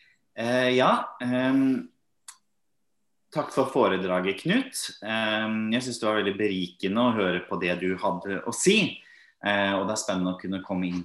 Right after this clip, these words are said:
på et sånt tema som jo er, eh, kjernen i vår tro, eh, og som, eh, er viktig for å kunne forkynne,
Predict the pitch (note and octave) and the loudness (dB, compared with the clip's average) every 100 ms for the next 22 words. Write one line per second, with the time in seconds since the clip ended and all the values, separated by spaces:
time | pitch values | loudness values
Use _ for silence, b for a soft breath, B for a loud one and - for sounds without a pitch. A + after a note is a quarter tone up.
0 | - F2+ F2+ - F#2+ - F2 E2+ E2+ F#2+ | -8 -10 -8 -8 -10 -6 -6 -4 -4 -4
1 | - - F#2+ F2+ F2+ F2+ F2+ - B B | -2 -2 0 0 0 0 -2 -8 B B
2 | _ _ - E2+ F2 - B2 G#2 G2+ G#2+ | _ _ -14 -10 -8 0 2 4 4 2
3 | A2+ A#2+ - G3 B3 - - - G2+ G2+ | 2 2 4 4 4 0 -8 -6 0 2
4 | G2 F#2+ F#2+ F#2 F#2+ F#2 - F#2 F#2 F2+ | 4 4 2 2 -2 -2 0 2 2 -2
5 | - _ _ _ _ _ - - G2 G2+ | -8 _ _ _ _ _ -8 -4 0 2
6 | C3 C#3 G#2+ G#2 G2 F#2 - F#2+ F#2 G#2+ | 2 2 0 2 2 2 2 2 0 -4
7 | - F#2+ F2 F2+ G2+ G2 | -2 0 2 4 4 2